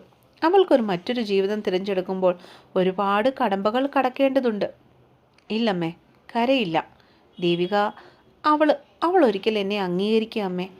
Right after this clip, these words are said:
അതെനിക്ക് ഉറപ്പുണ്ട്. അതുവരെ ഞാൻ കാത്തിരുന്നോളാം. എൻ്റെ ജീവിതത്തിലൊരു പെണ്ണുണ്ടെങ്കിൽ അത് അവളായിരിക്കും." വളരെ പ്രതീക്ഷയോടെയും ഉറപ്പോടെയും പറയുന്ന മകൻ്റെ നിശ്ചയദാർഢ്യത്തിന് മുന്നിൽ ഒരു നിമിഷം അവരുടെ സങ്കടങ്ങളും മാഞ്ഞുപോയി.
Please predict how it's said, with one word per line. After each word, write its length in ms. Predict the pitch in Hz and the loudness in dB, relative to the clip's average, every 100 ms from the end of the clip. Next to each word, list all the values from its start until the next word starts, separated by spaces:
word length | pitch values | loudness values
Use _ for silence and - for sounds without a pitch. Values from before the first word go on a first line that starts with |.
| - - - - | -20 -20 -14 0
അതെനിക്ക് 440 | 370 392 311 285 | 2 4 2 2
ഉറപ്പുണ്ട്. 500 | 240 202 202 233 175 - - - - - | 0 0 0 -2 -2 -4 -6 -20 -18 -10
അതുവരെ 420 | 202 190 170 180 | -2 4 4 4
ഞാൻ 160 | 233 262 | 2 0
കാത്തിരുന്നോളാം. 680 | 294 302 330 330 330 320 339 - - - - | 0 2 2 4 4 2 0 -8 -20 -20 -4
എൻ്റെ 220 | 339 370 403 | 0 4 4
ജീവിതത്തിലൊരു 640 | 262 233 247 233 240 226 | 4 0 0 0 2 4
പെണ്ണുണ്ടെങ്കിൽ 720 | 220 202 196 226 202 196 196 - - - - | 4 0 0 -2 -2 -2 -2 -4 -12 -14 -6
അത് 160 | 202 214 | 0 4
അവളായിരിക്കും." 680 | 190 175 208 233 220 220 214 _ _ - - - | 4 2 0 0 -4 -8 -10 _ _ -20 -20 -10
വളരെ 320 | - 180 175 190 | -2 0 2 -2
പ്രതീക്ഷയോടെയും 1040 | - 208 240 262 - 294 262 233 233 226 233 | -2 -4 -4 -6 -2 2 2 2 0 -2 -4
ഉറപ്പോടെയും 640 | 247 294 - 320 311 294 | -4 -2 2 4 4 2
പറയുന്ന 380 | 277 208 202 208 | 2 0 0 -2
മകൻ്റെ 420 | 202 180 185 208 220 | -2 -2 -2 -4 -2
നിശ്ചയദാർഢ്യത്തിന് 1200 | 208 180 - 233 233 190 190 190 - 240 262 262 | -4 -6 -4 0 0 0 -2 -2 -4 -6 -4 -4
മുന്നിൽ 400 | 233 196 202 190 - - - - _ _ | -4 -4 -4 -6 -8 -20 -20 -20 _ _
ഒരു 180 | 415 427 | 2 4
നിമിഷം 400 | 269 190 180 220 | 2 0 -2 0
അവരുടെ 360 | 196 180 190 220 | 0 2 2 0
സങ്കടങ്ങളും 680 | 220 185 180 196 202 214 226 | -4 -4 -2 -2 0 -2 -2
മാഞ്ഞുപോയി. 540 | 190 170 185 202 165 | -2 -2 -2 -2 -4